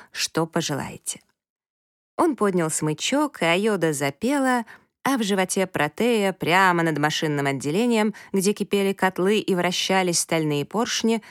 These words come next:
вспыхнул чудный радужный свет. Он пролился сквозь иллюминаторы, окружая лайнер блестящим облаком, более манящим,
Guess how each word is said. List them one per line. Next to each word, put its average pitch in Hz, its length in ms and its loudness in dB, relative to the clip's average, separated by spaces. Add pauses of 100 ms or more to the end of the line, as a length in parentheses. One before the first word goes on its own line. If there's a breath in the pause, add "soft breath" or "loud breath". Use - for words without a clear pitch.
(120)
вспыхнул 180 640 -2
чудный 208 640 0
радужный 147 640 -2
свет. - 500 -8 (720)
Он 254 200 -2
пролился 202 560 0
сквозь 180 480 -2
иллюминаторы, 202 800 0 (240 loud breath)
окружая 202 580 0
лайнер 208 400 2 (200 loud breath)
блестящим 190 800 0
облаком, 214 600 0
более 165 520 2
манящим, 185 580 0